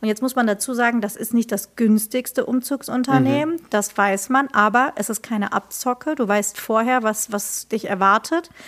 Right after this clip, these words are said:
Speaker 1: Das ist jetzt auch nicht so, dass die dir irgendwie dann deine Möbel nicht geben, <laughs> bevor du irgendwie nicht bezahlt hast oder irgendwie sowas.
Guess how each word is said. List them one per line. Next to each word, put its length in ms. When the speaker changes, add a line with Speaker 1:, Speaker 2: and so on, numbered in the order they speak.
Speaker 1:
Das 120
ist 100
jetzt 160
auch 100
nicht 180
so, 140
dass 160
die 100
dir 120
irgendwie 280
dann 140
deine 200
Möbel 280
nicht 180
geben, 260
<laughs> 0
bevor 300
du 220
irgendwie 460
nicht 200
bezahlt 540
hast 260
oder 220
irgendwie 400
sowas. 220